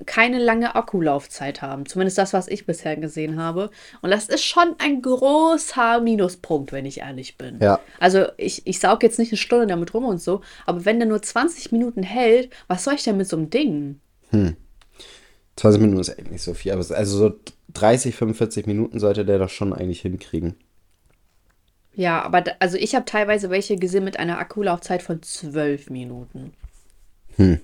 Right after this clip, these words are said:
Speaker 2: das ist
Speaker 1: Also, was ist
Speaker 2: erbärmlich.
Speaker 1: das denn? Da hält ja mein langes, äh, mein altes Handy länger durch.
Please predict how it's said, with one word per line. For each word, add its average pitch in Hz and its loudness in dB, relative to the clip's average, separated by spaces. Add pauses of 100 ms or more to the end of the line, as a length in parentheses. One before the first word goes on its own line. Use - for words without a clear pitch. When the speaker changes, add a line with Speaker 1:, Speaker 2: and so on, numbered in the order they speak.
(120)
Speaker 2:
das 98 4
ist - -
Speaker 1:
Also, - 6
was 101 4
ist - -2
Speaker 2:
erbärmlich. 90 6
Speaker 1:
das - -12
denn? - -14
Da 165 -2
hält 214 8
ja 185 8
mein 170 2
langes, 165 0
äh, 160 -2
mein 160 -2
altes 175 -2
Handy 208 0
länger 135 -6
durch. 131 -12